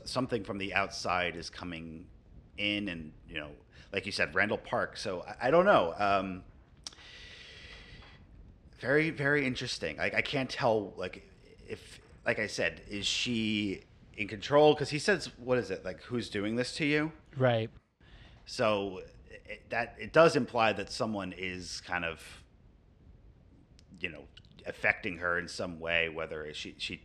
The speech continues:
Speaker 1: did it willingly or not.
Speaker 2: Mm.
Speaker 1: So that's not really an answer. I'm sorry. <laughs>
Speaker 2: No, it's okay.
Speaker 1: <laughs>
Speaker 2: Uh, but I, I think this episode, um, you know,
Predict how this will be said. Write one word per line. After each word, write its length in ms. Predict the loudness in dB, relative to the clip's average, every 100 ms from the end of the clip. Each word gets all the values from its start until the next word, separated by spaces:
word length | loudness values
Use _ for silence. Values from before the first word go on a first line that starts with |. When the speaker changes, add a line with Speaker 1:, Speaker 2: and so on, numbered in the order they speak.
| -4
Speaker 1:
did 160 | 2 2
it 180 | 2
willingly 440 | -2 -6 -6 -12 -14
or 100 | -14
not. 300 | -12 -14 -18 -20 -20 -20 -20 -20 -20 -20 -8
Speaker 2:
Mm. 200 | -4 -4 -6 -12 -20 -20 -20 -20 -20 -18
Speaker 1:
So 160 | 0 6
that's 180 | 8 10
not 140 | 8 10
really 200 | 6 8
an 60 |
answer. 300 | 8 6 2 -4
I'm 100 | -2
sorry. 420 | 0 0 0 -2 4
<laughs> 80 | 6 6 6 8 8 8 4 2
Speaker 2:
No, 140 | 4 4
it's 160 | 6
okay. 340 | 6 8 8 8 4 4 2 0 -4 -8
Speaker 1:
<laughs> 140 | -2
Speaker 2:
Uh, 340 | 4 8 8 6 0 -18 2
but 320 | 8 8 8 0 -4
I, 120 | 0
I 160 | 4 4
think 340 | 4 -2 -4 -8
this 240 | -2 2
episode, 760 | 4 2 2 6 6 6 4 -2 0
um, 560 | 2 4 2 -2 -6 -6 _
you 140 | -6
know, 260 | -4 -4 -6